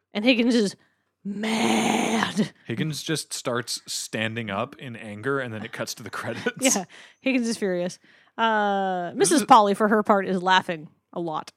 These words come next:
Speaker 2: This was a super fun episode.
Speaker 1: This is a great episode.
Speaker 2: I really enjoyed it. I
Speaker 1: I
Speaker 2: totally didn't see how it was gonna come together. Like, and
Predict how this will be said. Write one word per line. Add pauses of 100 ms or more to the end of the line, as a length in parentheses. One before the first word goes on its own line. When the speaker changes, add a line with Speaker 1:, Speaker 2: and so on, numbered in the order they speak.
(160)
Speaker 2:
This
was
a
super
fun
episode. (380)
Speaker 1:
This
is
a
great
episode.
Speaker 2:
I
really
enjoyed
it. (220)
I
Speaker 1:
I
Speaker 2:
totally
didn't
see
how
it
was
gonna
come
together.
Like,
and